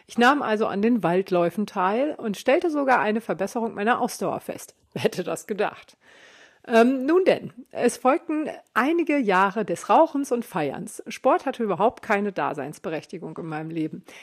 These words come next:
Erst als mein Freund, in Klammern, mein heutiger Mann, in mein Leben trat, lernte ich das Fitnessstudio von innen kennen. Ja, wir haben da quasi geheiratet. Äh, nee, haben wir, <laughs> haben wir nicht.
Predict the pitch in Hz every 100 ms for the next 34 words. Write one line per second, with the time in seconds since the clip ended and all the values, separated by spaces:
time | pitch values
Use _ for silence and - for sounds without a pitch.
0 | - - 262 - - 196 202 170 - 262
1 | 233 233 339 - _ 180 - 175 143 196
2 | 269 151 175 - - 165 165 180 262 233
3 | 226 226 226 233 262 - 240 294 180 180
4 | 202 208 202 233 220 - - 170 - 190
5 | 214 233 240 311 330 220 190 151 147 -
6 | - - - 165 180 - 208 170 196 -
7 | 180 160 180 - - - 170 160 196 -
8 | _ - - - - 202 185 180 170 165
9 | 202 220 - - - - 160 214 202 -
10 | 233 226 -